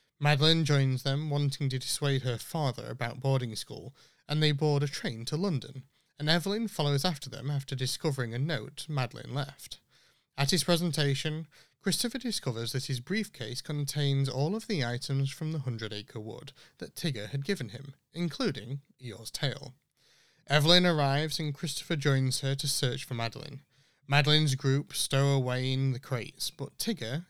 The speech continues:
Eeyore and Piglet are accidentally thrown out and find Christopher and Evelyn. Pooh and Madeline arrive near the Winslow building and reunite with Christopher and the others,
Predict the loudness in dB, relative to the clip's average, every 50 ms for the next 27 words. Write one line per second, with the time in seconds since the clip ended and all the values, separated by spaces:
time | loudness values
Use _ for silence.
0 | _ -2 2 4 4 4 4 2 -2 -6 -8 -4 -4 -4 -4 -4 -10 -12 -12 -14
1 | _ -16 -20 -20 -8 _ 0 0 0 0 -2 -2 0 0 0 0 0 -2 -2 -2
2 | -4 -2 0 2 2 2 0 0 -2 -4 -8 -10 -10 -4 -2 -2 -2 0 0 0
3 | 0 0 0 -2 -4 -6 -10 -8 -8 -8 -8 -8 -6 -6 -6 -6 -6 -6 -8 -12
4 | -14 -16 -20 _ _ _ _ _ _ _ _ _ _ _ _ _ 4 6 6 6
5 | 6 4 4 4 2 4 4 4 4 4 4 2 2 4 4 4 4 4 2 0
6 | 0 2 4 4 6 6 4 4 4 2 0 0 2 0 0 0 -2 -4 -4 -4
7 | -6 -10 -6 -4 -2 0 0 0 0 0 0 0 0 0 -2 -2 -4 -4 -8 -10
8 | -8 -10 -10 -10 -4 -2 -2 -2 -2 -4 -10 -12 -10 -8 -6 -6 -4 -6 -6 -8
9 | -10 -12 -10 -8 -8 -8 -10